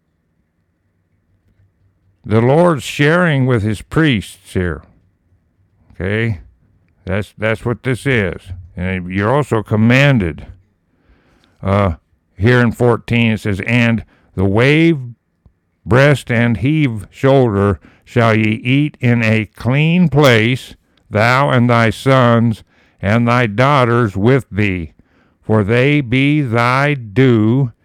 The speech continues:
and thy sons' due, which are given out of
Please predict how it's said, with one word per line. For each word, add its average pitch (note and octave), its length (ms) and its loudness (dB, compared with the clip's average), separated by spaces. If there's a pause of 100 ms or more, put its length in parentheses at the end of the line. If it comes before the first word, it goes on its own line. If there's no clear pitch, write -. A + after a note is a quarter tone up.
(200)
and A2 360 0
thy A#2 200 2
sons' D#3 520 0
due, G2+ 460 0 (340)
which A2 260 -2
are A2+ 200 2
given C3+ 460 0
out B2 380 -2
of A#2 380 0